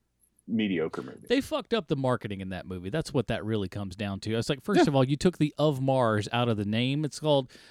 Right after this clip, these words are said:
Speaker 2: well, what, I mean, John Carter is a local news anchor around here. I mean, that's not even a
Speaker 1: <laughs>
Speaker 2: joke. That's the truth. John Carter is an anchor for Channel Three News. I used to work with the guy.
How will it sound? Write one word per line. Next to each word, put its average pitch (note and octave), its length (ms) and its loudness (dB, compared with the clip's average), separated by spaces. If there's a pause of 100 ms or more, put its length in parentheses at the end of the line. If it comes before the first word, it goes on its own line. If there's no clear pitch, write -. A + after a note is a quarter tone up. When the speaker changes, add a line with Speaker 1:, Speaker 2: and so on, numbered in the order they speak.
(120)
Speaker 2:
well, F#3 180 -2
what, F#3 220 -2
I - 20 -12
mean, E3+ 180 2
John G3 260 2
Carter G3 340 0
is D#3 200 2
a D#3+ 60 2
local D#3 400 2
news C#3+ 320 4
anchor A2+ 340 -4
around F#2+ 300 -4
here. F2+ 320 -10
I A#2+ 80 -2
mean, C#3 140 0
that's D3+ 180 0
not F3+ 140 2
even D3 180 4
a - 40 4
Speaker 1:
<laughs> - 0 -
Speaker 2:
joke. A2+ 500 2
That's A#2+ 160 -4
the B2 100 -8
truth. A2 480 -2 (560)
John D#3 180 4
Carter D#3 360 2
is B2+ 100 2
an C3+ 140 0
anchor C#3 260 0
for A#2 100 -6
Channel C3+ 320 -2
Three C3+ 280 2
News. C3 280 2
I A2+ 100 0
used C3+ 200 0
to C3 80 0
work A#2 260 0
with - 120 -10
the G2+ 80 -8
guy. E2 360 -12